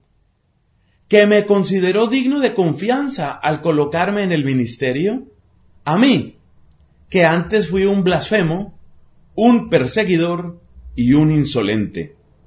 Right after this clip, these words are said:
Pero encontré misericordia, porque obré por ignorancia en mi infidelidad. Y la gracia de nuestro Señor sobreabundó en mí juntamente con la fe y la caridad en Cristo Jesús."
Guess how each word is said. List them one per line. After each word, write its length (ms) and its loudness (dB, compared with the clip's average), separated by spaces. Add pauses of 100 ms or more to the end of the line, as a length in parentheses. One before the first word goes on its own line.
(600)
Pero 220 6
encontré 500 2
misericordia, 1000 0 (720)
porque 300 2
obré 360 2
por 200 -4
ignorancia 960 -4
en 240 -2
mi 240 0
infidelidad. 1040 -4 (960)
Y 100 -2
la 200 2
gracia 440 0
de 140 0
nuestro 340 -4
Señor 420 -2
sobreabundó 880 -2
en 140 -2
mí 280 -2
juntamente 720 -4
con 160 -8
la 140 -8
fe 240 -8
y 80 -4
la 160 -8
caridad 420 -6
en 80 -6
Cristo 420 -8
Jesús." 640 -12